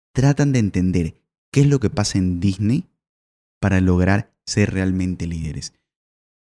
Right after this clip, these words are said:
A ver, lo que pasa en Disney es realmente extenso. Hay muchísimos aspectos importantes, pero les voy a traer ciertos aspectos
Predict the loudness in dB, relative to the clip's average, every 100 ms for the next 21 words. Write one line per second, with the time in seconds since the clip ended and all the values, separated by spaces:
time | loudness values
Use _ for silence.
0 | _ _ _ -2 -2 -4 _ _ -2 0
1 | 0 0 2 2 2 0 -2 -2 -2 0
2 | 0 2 0 -2 -6 -6 -2 -2 -2 -8
3 | _ _ 0 4 6 6 4 2 2 2
4 | 0 0 -2 -6 -4 -4 -4 -6 -6 -6
5 | -6 -14 _ _ _ 0 2 2 0 0
6 | -2 -2 -4 -2 0 0 0 -2 -2 -2
7 | -2 -2 -4